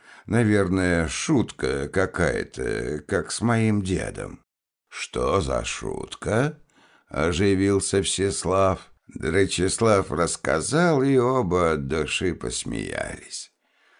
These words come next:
Друзья немного помолчали, глядя на две луны, светящие с неба.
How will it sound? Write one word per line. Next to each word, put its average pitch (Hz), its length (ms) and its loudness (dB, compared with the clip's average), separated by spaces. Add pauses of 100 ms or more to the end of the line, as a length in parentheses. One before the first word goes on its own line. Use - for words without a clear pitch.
(220)
Друзья 117 840 2
немного 87 680 0
помолчали, 98 1120 -2
глядя 78 640 0
на 80 180 -2
две 78 320 0
луны, 78 640 -2 (260)
светящие 76 960 -2
с - 160 -10
неба. 62 640 -6